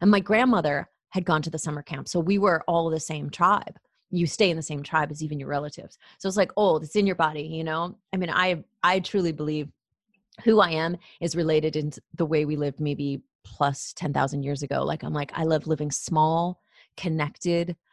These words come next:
The idea of a lot of people knowing me or knowing what I'm up to is very strange to me because I'm like, "But I couldn't know more than a hundred people."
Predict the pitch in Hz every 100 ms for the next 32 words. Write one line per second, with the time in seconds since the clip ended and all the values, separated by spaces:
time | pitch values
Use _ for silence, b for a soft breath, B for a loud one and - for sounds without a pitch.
0 | b b b 180 170 165 151 170 185 160
1 | 156 147 139 165 - 185 - 160 147 147
2 | 156 156 156 160 165 - 160 147 147 143
3 | _ - 175 165 160 143 139 139 - 180
4 | 147 151 - - 139 156 165 - 220 226
5 | 240 233 175 175 165 165 - 170 165 -
6 | 185 - 170 180 185 165 147 143 143 139
7 | _ _ - - 156 151 143 - 151 -
8 | 139